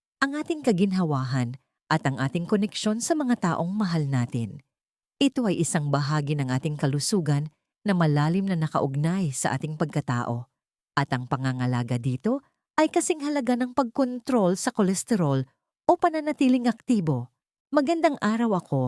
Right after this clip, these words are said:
si Dotra Mila de la Paz, isang manggagamot na dalubhasa sa kalusugan ng kababaihan. Sa loob ng mahigit treinta taon, nagkaroon ako ng pribilehiyong tulungan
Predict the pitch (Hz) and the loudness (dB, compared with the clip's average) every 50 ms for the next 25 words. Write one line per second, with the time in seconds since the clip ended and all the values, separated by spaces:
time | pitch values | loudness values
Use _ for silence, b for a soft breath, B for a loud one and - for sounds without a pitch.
0 | 127 135 - - - - 220 151 156 165 170 - 160 135 135 143 151 165 175 190 | -2 -4 -6 -6 0 2 4 4 4 2 2 2 0 0 0 0 0 2 2 0
1 | 190 156 135 147 147 160 175 165 - 151 135 120 117 117 - - - - - _ | 0 0 0 0 2 2 0 -2 -2 -4 -2 -2 -2 -2 -4 -6 -6 -8 -12 _
2 | _ _ _ _ _ _ 302 269 - 349 339 330 294 208 165 147 139 127 135 147 | _ _ _ _ _ _ 0 2 2 0 0 2 0 2 2 2 0 2 2 0
3 | 151 156 165 180 - 175 151 135 139 139 139 127 123 139 165 180 175 - - 170 | 0 0 -2 -2 -2 -2 0 0 0 0 0 -2 0 -2 -2 -2 -2 -2 -2 -2
4 | 165 - - - - - - - 339 320 320 269 - - 294 226 202 175 143 143 | -2 -4 -6 -4 -2 -2 0 2 2 0 2 0 0 0 0 0 2 0 0 0
5 | 165 202 - 226 185 165 147 131 143 - 151 143 135 135 139 123 120 120 120 - | -2 -2 -2 0 0 2 2 0 0 -2 -2 -4 -2 -2 -2 -2 -2 -4 -6 -10
6 | _ _ _ _ _ _ _ _ _ _ - - - 170 147 - - 160 147 156 | _ _ _ _ _ _ _ _ _ _ -4 0 2 2 2 2 2 0 0 0
7 | 143 139 139 139 147 156 135 156 - - - 160 170 196 202 - 190 - 175 - | -2 -2 0 0 0 2 0 0 -2 0 -2 0 0 0 0 -2 -2 -2 -2 -2
8 | - 131 127 120 120 127 - _ _ _ _ _ _ _ _ _ _ _ - 262 | -2 0 -2 -2 -2 -4 -10 _ _ _ _ _ _ _ _ _ _ _ -4 -4
9 | 285 247 - 311 294 277 254 254 254 247 - - 233 220 214 208 190 196 165 147 | -2 0 0 0 2 2 2 2 0 0 0 0 0 0 0 0 0 0 2 2
10 | 151 143 147 151 147 165 165 165 170 185 190 - - 185 170 190 220 220 190 151 | 2 2 2 2 2 2 2 2 2 0 -2 0 0 2 2 2 2 0 0 -2
11 | 127 123 123 | -2 -4 -6